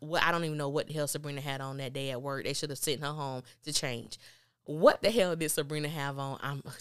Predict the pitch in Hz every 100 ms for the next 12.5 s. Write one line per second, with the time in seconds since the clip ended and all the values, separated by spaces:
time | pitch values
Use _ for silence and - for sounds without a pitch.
0 | - - - 165 185 135 131 127 120 -
1 | - _ _ _ _ _ - 254 226 190
2 | 208 - _ _ _ _ _ _ _ _
3 | - 165 175 180 277 277 180 - 170 170
4 | - 156 151 165 165 208 202 - 135 127
5 | - _ 143 135 135 135 - - _ _
6 | _ _ - 147 139 135 131 139 _ -
7 | 175 160 135 131 139 - _ _ _ _
8 | _ _ _ - - - - 226 208 156
9 | 165 143 135 143 - 143 139 - 170 147
10 | 143 139 - 139 135 143 131 135 - 190
11 | 185 180 175 180 - - - _ - 165
12 | 160 151 147 143 143